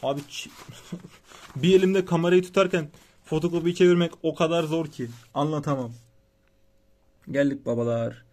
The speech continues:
Son soru. Hazreti Ebu Bekir Osman Zeyd komutasında sefere çıkarak Müslümanları şu şekilde. Ben bu hikayeyi biliyorum. Ama sizin için okusam mı? Hiç hainlik yapmayınız.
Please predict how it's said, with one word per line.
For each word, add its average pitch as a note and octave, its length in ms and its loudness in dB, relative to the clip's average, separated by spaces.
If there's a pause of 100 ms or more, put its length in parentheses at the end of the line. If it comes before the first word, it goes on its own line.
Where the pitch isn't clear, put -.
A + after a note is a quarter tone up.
(100)
Son D3+ 220 -6
soru. B2+ 220 -6 (920)
Hazreti E3+ 300 -2
Ebu F#3 160 2
Bekir F#3 200 -2
Osman F3+ 340 -2
Zeyd E3+ 280 -2
komutasında E3+ 520 -4
sefere E3 360 -4
çıkarak E3+ 320 -4
Müslümanları E3 460 -6
şu D#3 80 -14
şekilde. C#3+ 220 -4
Ben F#3+ 180 4
bu G#3 40 2
hikayeyi F#3+ 380 2
biliyorum. D#3+ 320 0 (260)
Ama F3+ 200 -2
sizin F3 220 -4
için F3 160 -4
okusam E3+ 320 -2
mı? A#2 140 -6 (1400)
Hiç F#3 160 -6
hainlik G#3+ 500 2
yapmayınız. D3+ 680 -4